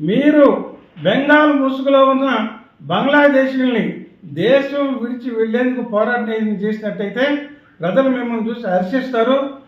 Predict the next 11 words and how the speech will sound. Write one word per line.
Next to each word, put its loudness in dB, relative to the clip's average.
లేకుంటే 2
మీ -4
యొక్క -2
ద్వంద్వ 2
వైఖరి 6
అర్థం -2
కాక -2
ప్రజలు 2
కన్ఫ్యూజన్లో -2
గురవుతారు. -2
భారతీయ 2